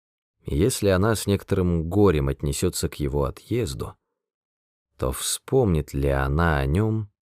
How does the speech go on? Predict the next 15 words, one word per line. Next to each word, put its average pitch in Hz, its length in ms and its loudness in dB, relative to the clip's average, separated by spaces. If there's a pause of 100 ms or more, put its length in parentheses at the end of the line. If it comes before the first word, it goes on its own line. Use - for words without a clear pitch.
(200)
месяц - 440 0
спустя? - 720 -8 (1160)
Его 71 360 4
страшили 151 560 4
также 135 300 2
справедливые 98 800 4
упреки, 120 640 2
с - 100 -8
которыми 135 420 2
мог 76 360 2
обратиться 76 560 0
к - 80 -6
нему 64 200 -2
маркиз. - 580 -6 (1200)
Вечером 135 760 4